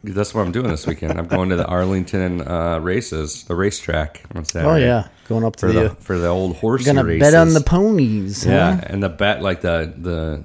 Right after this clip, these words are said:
Speaker 1: lineups came out today, so I need to figure out which horse I'm gonna bet on.
Speaker 2: What are you gonna, you just, do you just go up to the track and, like, mill around?
Speaker 1: I don't know. They have, uh,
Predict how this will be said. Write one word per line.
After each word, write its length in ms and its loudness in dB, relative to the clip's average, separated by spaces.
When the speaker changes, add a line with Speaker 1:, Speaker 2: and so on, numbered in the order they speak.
Speaker 1:
lineups 420 -2
came 180 -6
out 140 -10
today, 380 -4
so 240 -8
I 80 -4
need 160 -6
to 80 -10
figure 260 -8
out 160 -4
which 180 -10
horse 360 -4
I'm 100 -8
gonna 180 -8
bet 280 -2
on. 240 -6
Speaker 2:
What 120 2
are 40 2
you 120 0
gonna, 460 0
you 320 -8
just, 400 -2
do 100 0
you 80 4
just 240 2
go 140 4
up 120 0
to 60 -4
the 120 0
track 340 0
and, 80 -4
like, 160 -2
mill 320 2
around? 420 0
Speaker 1:
I 80 0
don't 200 -2
know. 240 0
They 120 -2
have, 240 0
uh, 280 -2